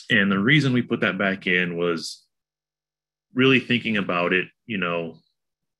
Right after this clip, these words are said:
permittees who have been dealing with that benchmark of one seventeen may have installed treatment to hit one seventeen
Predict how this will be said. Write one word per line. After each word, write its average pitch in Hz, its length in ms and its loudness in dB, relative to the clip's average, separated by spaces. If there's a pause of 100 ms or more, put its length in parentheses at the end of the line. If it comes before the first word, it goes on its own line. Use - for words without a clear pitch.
(100)
permittees 120 480 2
who 120 100 -2
have 98 140 0
been 95 120 -2
dealing 104 280 0
with 90 140 -4
that 92 180 0 (340)
benchmark 98 480 -4
of 90 80 -8
one 95 180 -2
seventeen 92 540 -4
may 98 140 0
have 95 120 -4
installed 90 440 -4
treatment 92 500 -4
to 90 100 -12
hit 92 240 -2
one 85 220 -6
seventeen 85 840 -2